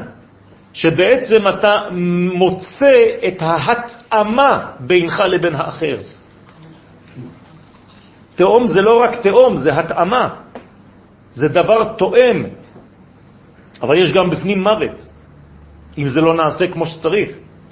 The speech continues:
ביחס לחודש סיוון נאמר, בספר שמות, פרק י"ט, פסוק א', "בחודש השלישי לצאת בני ישראל מארץ מצרים",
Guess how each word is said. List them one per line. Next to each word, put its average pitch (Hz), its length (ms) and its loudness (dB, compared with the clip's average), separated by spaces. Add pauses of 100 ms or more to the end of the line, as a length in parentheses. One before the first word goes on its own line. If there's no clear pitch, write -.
(1120)
ביחס 254 500 2
לחודש 233 400 0 (160)
סיוון 180 380 0
נאמר, 151 500 -2 (1400)
בספר 175 520 0
שמות, 143 560 -4 (680)
פרק 180 260 -2 (280)
י"ט, 165 320 -4 (680)
פסוק 185 380 -6
א', 139 180 0 (1500)
"בחודש 254 500 0
השלישי 196 760 -2 (760)
לצאת 190 720 2
בני 185 260 -2
ישראל 190 560 0
מארץ 180 420 0
מצרים", 139 560 -4